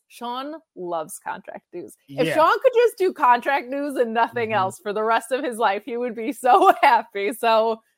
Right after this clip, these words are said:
Speaker 1: go
Speaker 2: This
Speaker 1: support
Speaker 2: year.
Speaker 1: the thing that makes him happy, 'cause he gets a lot of bullshit.
Speaker 2: Okada, I kinda like,
Speaker 1: <laughs>
Speaker 2: I knew there, his contract was coming up, but I didn't think that they were gonna be like, "He's leaving," you know, like, 'cause, like,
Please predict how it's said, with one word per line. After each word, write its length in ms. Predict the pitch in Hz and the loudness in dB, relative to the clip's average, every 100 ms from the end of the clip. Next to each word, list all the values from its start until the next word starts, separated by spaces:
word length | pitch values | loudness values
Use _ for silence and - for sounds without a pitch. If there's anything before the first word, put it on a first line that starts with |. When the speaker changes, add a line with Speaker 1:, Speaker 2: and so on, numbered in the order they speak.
| _ - | _ 0
Speaker 1:
go 300 | 339 330 381 - | 4 6 4 2
Speaker 2:
This 200 | 330 359 | 0 0
Speaker 1:
support 220 | - 339 | 0 0
Speaker 2:
year. 200 | 285 254 | 0 2
Speaker 1:
the 60 | 302 | 2
thing 180 | 285 | 2
that 160 | 285 285 | 0 0
makes 260 | 302 - - | 0 -2 -4
him 180 | 320 262 | -6 -2
happy, 360 | 220 233 226 | -2 0 -4
'cause 200 | - 220 | -6 -6
he 120 | 311 | -6
gets 240 | 247 277 254 | -4 -4 -4
a 40 | |
lot 220 | 190 170 165 | -4 -6 -8
of 60 | _ | _
bullshit. 360 | - _ - - | -20 _ -20 -4
Speaker 2:
Okada, 600 | 160 175 - 208 233 262 | 0 0 2 4 4 4
I 60 | 247 | 2
kinda 380 | - 294 294 427 | 2 0 2 4
like, 260 | 196 - - | 4 2 0
Speaker 1:
<laughs> 160 | 392 | 0
Speaker 2:
I 80 | 185 | 2
knew 240 | 214 254 277 | 2 0 2
there, 220 | 247 220 | 2 2
his 200 | 185 190 | 0 -2
contract 520 | - 190 196 214 196 | 0 0 0 -2 -2
was 120 | 185 | -6
coming 360 | - 185 175 160 | -4 -4 -4 -4
up, 200 | 160 143 | -4 -4
but 120 | 147 | -2
I 80 | 160 | -2
didn't 240 | 202 190 | -2 -6
think 200 | 190 180 - | -6 -6 -4
that 260 | 143 135 | -6 -6
they 120 | 151 | -6
were 120 | 156 143 | -6 -6
gonna 200 | 147 131 | -10 -12
be 140 | 127 | -12
like, 260 | 127 117 _ _ _ | -12 -14 _ _ _
"He's 300 | 143 185 196 | -8 -8 0
leaving," 540 | 302 330 262 240 233 | 2 2 2 -2 -2
you 60 | 214 | -4
know, 140 | 233 233 | -2 0
like, 180 | 220 202 | -2 -2
'cause, 200 | 190 170 | -8 -6
like, 300 | 175 151 | -6 -6